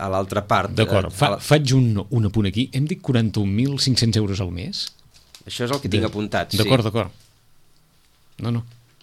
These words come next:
Speaker 2: Només, només per, que per un moment hem, hem pensat per dotze mesos.
Speaker 1: No ho sé, després, després acabem de fer els números.
Speaker 2: D'acord, d'acord. Només, eh, de, per, per
Speaker 1: És que,
Speaker 2: amunt,
Speaker 1: clar,
Speaker 2: eh?
Speaker 1: jo
Speaker 2: Perquè
Speaker 1: apunt-,
Speaker 2: m'ha, m'ha, m'ha sortit
Speaker 1: aquí,
Speaker 2: un dubte, perquè quaranta,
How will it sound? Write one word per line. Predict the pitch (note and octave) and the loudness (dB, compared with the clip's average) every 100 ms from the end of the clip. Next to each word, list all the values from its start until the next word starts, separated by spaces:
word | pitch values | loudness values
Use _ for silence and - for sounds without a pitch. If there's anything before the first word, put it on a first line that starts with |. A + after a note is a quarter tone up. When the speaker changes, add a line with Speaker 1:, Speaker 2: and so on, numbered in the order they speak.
| _ | _
Speaker 2:
Només, | F#2 G2 | -12 -10
només | F#2+ G2+ G#2 | -6 -4 -2
per, | - A#2 G2 F#2+ E2+ F#2 - G2 - - _ _ - | 0 0 0 -6 -8 -12 -10 -10 -12 -20 _ _ -16
que | F#2 | -10
per | D#2+ | -8
un | G#2 | -6
moment | G#2 G#2+ A2+ B2+ | -6 -2 -2 -2
hem, | F#2+ F2 F2+ | -4 -8 -10
hem | F2+ E2+ F2+ E2 - - - _ _ _ _ - - | -10 -8 -10 -12 -20 -20 -20 _ _ _ _ -20 -16
pensat | F#2+ - G2+ | -10 -10 -6
per | G#2+ | -6
dotze | G2 A2 G#2+ G#2 | -4 -4 -4 -4
mesos. | G#2+ G#2 F#3 - - _ _ - - - - - - - - - - - _ _ _ - | -4 -4 -8 -10 -12 _ _ -20 -20 -20 -20 -20 -20 -20 -20 -20 -20 -20 _ _ _ -12
Speaker 1:
No | G#2+ | -8
ho | G#2 | -8
sé, | - F#2+ | -8 -10
després, | G2 G#2+ - A2+ | -10 -10 -6 -8
després | A2+ A#2 B2 B2+ | -8 -8 -4 -2
acabem | A#2+ A2+ | -2 -2
de | G#2+ | -4
fer | A2 | -6
els | G2+ | -6
números. | G2 A2+ C3 | 0 2 4
Speaker 2:
D'acord, | B2+ C3 C3+ G2+ | 4 4 2 2
d'acord. | F#2 G2+ G2 - - | -2 -2 -4 -4 -2
Només, | A2+ B2 B2+ | 2 6 6
eh, | B2 G2 | 6 4
de, | A#2+ A#2+ | 2 4
per, | A#2+ | 2
per | A#2+ A#2+ | 4 4
Speaker 1:
És | A#2+ | 2
que, | |
Speaker 2:
amunt, | B2+ | 2
Speaker 1:
clar, | C3+ C3 | 2 4
Speaker 2:
eh? | |
Speaker 1:
jo | D3 | 6
Speaker 2:
Perquè | C#3 | 4
Speaker 1:
apunt-, | A#2 G2+ A#2+ | 4 2 4
Speaker 2:
m'ha, | C3 | 4
m'ha, | C3 A#2+ | 4 2
m'ha | B2+ | 4
sortit | B2+ B2 B2+ | 4 4 6
Speaker 1:
aquí, | C3+ | 6
Speaker 2:
un | |
dubte, | C3+ C#3 D#3+ | 6 4 4
perquè | C3+ A2+ A2 | 4 2 2
quaranta, | A#2 G#2+ G#2 A2+ | 2 2 2 0